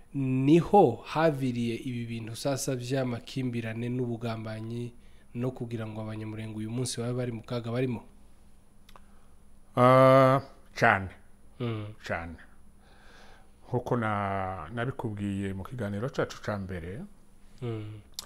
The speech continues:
Speaker 2: njyewe cankuye iwacu muri Zaire.
Speaker 1: Mm.
Speaker 2: Kwari kugira ngo nzige ukuntu twarenganura ubwoko bwacu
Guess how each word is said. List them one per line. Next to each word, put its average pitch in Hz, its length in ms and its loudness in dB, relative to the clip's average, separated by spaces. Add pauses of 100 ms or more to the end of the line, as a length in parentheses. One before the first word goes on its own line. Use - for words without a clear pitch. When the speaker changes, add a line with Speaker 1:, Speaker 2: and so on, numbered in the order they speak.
(520)
Speaker 2:
njyewe 131 320 4
cankuye 101 680 0
iwacu 107 640 -2 (640)
muri 110 220 0
Zaire. 92 460 -4 (280)
Speaker 1:
Mm. 110 360 -8 (400)
Speaker 2:
Kwari 123 240 2
kugira 104 400 -2
ngo 95 460 -6 (480)
nzige 120 840 -2
ukuntu 92 500 -8
twarenganura 104 840 -2
ubwoko 104 460 -4
bwacu - 480 -8